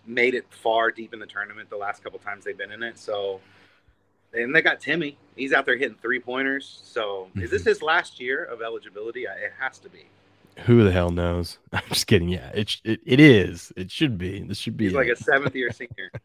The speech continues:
Speaker 2: Yeah, I know. I know. All right, we're going, we're going Zags. Zags, the year that they're not a one seed, they usually do, do pretty well. Or the years they aren't a one seed. Um, all right, so we got Houston, Gonzaga. Who you got?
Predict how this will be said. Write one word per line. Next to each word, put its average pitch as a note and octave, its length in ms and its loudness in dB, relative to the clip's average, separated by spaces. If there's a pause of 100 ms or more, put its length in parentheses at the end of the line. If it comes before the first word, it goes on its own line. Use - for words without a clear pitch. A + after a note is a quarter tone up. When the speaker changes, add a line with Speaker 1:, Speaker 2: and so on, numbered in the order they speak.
(540)
Speaker 2:
Yeah, - 180 -14 (100)
I B1 120 -12
know. A#1 280 -14 (600)
I E2+ 60 -4
know. D2+ 220 -6
All F#2+ 80 0
right, F#2 220 4
we're A#2 100 4
going, G#2+ 280 6
we're A2 100 2
going G#2 240 6
Zags. F2+ 540 0 (640)
Zags, G2 560 0
the G#2 100 0
year A2 200 6
that G2 100 2
they're G2+ 100 2
not G2+ 140 4
a F#2+ 80 4
one F#2+ 220 2
seed, F#2 180 -6
they F2 80 -2
usually F2+ 320 -4
do, E2+ 420 -6
do F#2 160 -6
pretty E2+ 220 -6
well. C2 420 -8
Or F#2 120 -2
the F#2 100 -2
years F#2 240 0
they D#2 100 -8
aren't - 200 -12
a - 20 -14
one D#2 180 -14
seed. - 200 -14 (500)
Um, A2 640 6
all A#2 140 2
right, A#2 240 4
so A2 140 0
we A2 60 2
got G2 140 0
Houston, B2+ 460 -2
Gonzaga. G#2 480 2
Who G2 80 4
you G2 100 2
got? F2+ 280 -2